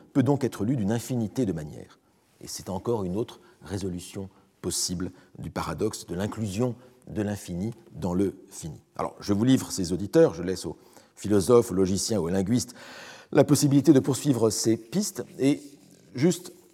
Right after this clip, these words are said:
dernier mot, pour vous dire que cette bibliothèque de Babel est une bibliothèque moins du non-sens que du foisonnement infini du sens, du foisonnement des sens qui se contredisent les uns les autres.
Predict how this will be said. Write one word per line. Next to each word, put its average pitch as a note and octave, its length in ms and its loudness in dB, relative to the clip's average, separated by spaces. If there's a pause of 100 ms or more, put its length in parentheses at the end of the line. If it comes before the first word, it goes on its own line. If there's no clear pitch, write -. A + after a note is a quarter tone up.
(640)
dernier A#2+ 300 4
mot, F3+ 440 4 (1040)
pour G#2+ 120 -6
vous A#2+ 80 2
dire D3+ 120 2
que - 40 -6
cette A#2+ 120 -2
bibliothèque B2 420 4
de G#2 80 0
Babel A#2 480 2 (1200)
est A#2 140 -2
une D#3 80 4
bibliothèque E3 420 12
moins E3 200 6
du C3+ 120 4
non-sens F3 640 2
que C#3+ 140 -2
du C#3 260 -2 (240)
foisonnement D#3 680 8
infini C3+ 400 0
du B2 100 -2
sens, - 480 -12 (240)
du A2+ 120 -2
foisonnement D3+ 640 6
des B2 100 4
sens E3+ 420 0
qui D3 100 -4
se - 140 -4
contredisent C3+ 720 -6 (540)
les G#2+ 240 4
uns A2+ 80 4
les F#2+ 180 0
autres. - 260 -12